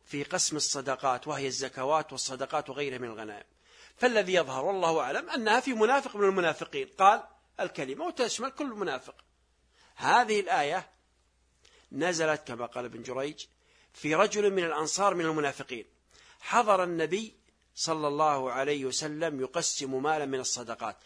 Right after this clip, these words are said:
فقال: "يا نبي الله، اعدل فإنك لم تعدل"، فنزلت هذه الآية. على العموم هي في المنافقين دائماً وأبداً. "ومنهم من يلمزك في الصدقات"، أي في قسم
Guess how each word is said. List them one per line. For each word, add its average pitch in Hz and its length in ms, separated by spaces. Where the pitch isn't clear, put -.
فقال: 143 460
"يا 131 260
نبي 123 380
الله، 123 260
اعدل 131 420
فإنك 135 440
لم 123 180
تعدل"، 160 400
فنزلت 120 540
هذه 107 280
الآية. - 320
على 254 100
العموم 196 220
هي 196 140
في 226 60
المنافقين 175 540
دائماً 135 380
وأبداً. - 320
"ومنهم 202 420
من 190 120
يلمزك 180 500
في 143 60
الصدقات"، 135 640
أي 170 300
في - 120
قسم 180 380